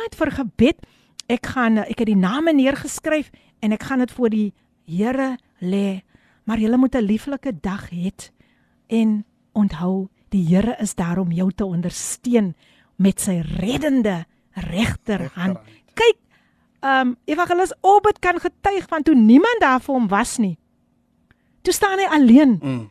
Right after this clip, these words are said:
Speaker 1: En dit was net, net die Here se reddende regterhand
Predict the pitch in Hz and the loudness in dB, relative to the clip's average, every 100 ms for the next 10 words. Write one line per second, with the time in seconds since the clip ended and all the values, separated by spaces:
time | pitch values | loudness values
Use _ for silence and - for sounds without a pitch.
0 | _ 202 311 262 - - 190 196 294 403 | _ 0 2 0 -2 0 2 4 4 2
1 | - - _ _ 208 311 294 - _ - | -6 -18 _ _ 2 2 2 -4 _ 0
2 | 233 220 269 285 220 202 240 247 220 196 | 4 4 4 2 0 2 2 2 2 -2
3 | - 214 208 190 | -6 -6 -4 -4